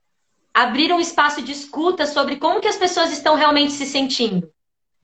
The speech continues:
Como é que foi pra ti, Pedro, abrir esse espaço de escuta? A gente que é palestrante, né? A gente que adora uma live, falar. Como que foi pra ti como educador, abrir esse espaço de escuta e ter essa imersão na, né, no,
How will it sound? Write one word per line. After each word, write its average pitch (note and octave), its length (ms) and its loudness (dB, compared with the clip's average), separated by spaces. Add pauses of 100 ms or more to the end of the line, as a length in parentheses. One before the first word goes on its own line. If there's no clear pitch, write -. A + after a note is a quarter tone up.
(160)
Como E4 160 2
é F#4+ 100 2
que A4 100 -2
foi F4+ 200 4
pra F4 160 0
ti, D#4 180 -6
Pedro, A#3 320 2
abrir B3 280 2
esse D#4+ 160 -6
espaço C#4+ 420 0
de A3 80 -8
escuta? B3+ 680 -2 (200)
A A#3+ 100 6
gente C4+ 300 0
que - 60 -6
é - 60 -2
palestrante, C4+ 800 0
né? B3+ 280 0 (260)
A A3+ 80 4
gente C#4+ 240 0
que D4 80 0
adora C4 680 4
uma A#3 160 2
live, B3+ 580 2
falar. B3+ 540 4 (280)
Como E4 240 0
que G#4+ 120 0
foi F#4+ 180 4
pra F4+ 140 -4
ti E4+ 140 -8
como E4 180 -2
educador, D4 720 2 (240)
abrir C4 360 2
esse F4+ 160 0
espaço C#4 400 0
de B3 80 -4
escuta C#4 500 -4
e C4 80 -4
ter D4 120 0
essa D4 220 2
imersão C#4+ 640 2
na, B3+ 300 2
né, B3+ 240 4
no, C4 260 0